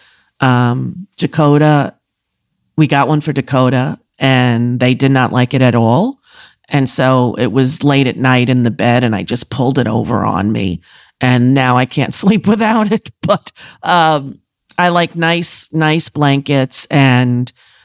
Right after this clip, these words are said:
you know, I like my house to be clean. My house as a kid, you know, motherless, it was not very clean. And, uh, I like it to be clean. I have people come over, go, "How, how your whole life of having this many kids, can you have white furniture?" And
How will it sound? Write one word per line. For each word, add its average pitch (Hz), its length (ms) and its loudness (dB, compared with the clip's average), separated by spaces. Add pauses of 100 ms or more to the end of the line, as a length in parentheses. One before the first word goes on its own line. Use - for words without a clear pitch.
(180)
you 214 80 2
know, 196 160 2
I 185 120 2
like 190 300 0
my 190 200 0
house 170 400 0
to 165 100 -4
be 156 160 0
clean. 147 480 0
My 131 180 0
house 143 260 0
as 147 160 -2
a 160 60 -2
kid, 151 320 0
you 143 80 0
know, 131 160 2
motherless, 139 600 0
it 95 120 -4
was 127 240 -2
not 139 220 0
very 135 240 0
clean. 135 500 -4
And, 120 480 0
uh, 117 300 0 (560)
I 151 120 2
like 156 240 0
it 160 100 -4
to 147 80 -6
be 135 120 -2
clean. 131 300 -2
I 123 100 0
have 131 140 -4
people 156 320 0
come 156 160 0
over, 139 200 2
go, 123 160 0
"How, 147 240 0
how 190 300 0
your 196 180 2
whole 160 220 2
life 147 340 2
of 127 140 -4
having 139 360 0 (420)
this - 260 -4
many 160 200 0
kids, 147 340 -2
can 139 180 -2
you 143 120 4
have 135 140 2
white 127 340 -2
furniture?" 135 680 -4
And 135 220 -4